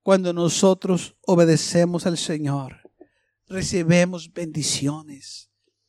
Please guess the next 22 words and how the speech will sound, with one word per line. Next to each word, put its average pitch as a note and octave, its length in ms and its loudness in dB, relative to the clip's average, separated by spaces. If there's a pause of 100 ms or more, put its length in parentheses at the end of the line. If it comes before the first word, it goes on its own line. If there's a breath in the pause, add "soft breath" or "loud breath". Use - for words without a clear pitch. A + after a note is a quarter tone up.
(180)
recibimos G3+ 1000 -4
grandes G#3 420 -4
cosas G3 440 4
de F#3 120 0
parte G3+ 440 -4
del G#3+ 160 -4
Señor, E3+ 540 -8 (260 loud breath)
porque G3+ 260 4
el F#3+ 80 2
Señor F#3 440 0
se - 180 -8
complace F3 840 -4 (260 soft breath)
cuando F3+ 340 2
sus E3+ 300 -8
hijos F3+ 440 -2
lo F#3 120 0
obedecen, E3+ 800 0 (200 loud breath)
así G#3 260 0
como G3 420 2 (420 soft breath)
nuestros G3 340 2
padres F#3+ 580 2
terrenales F#3 840 -8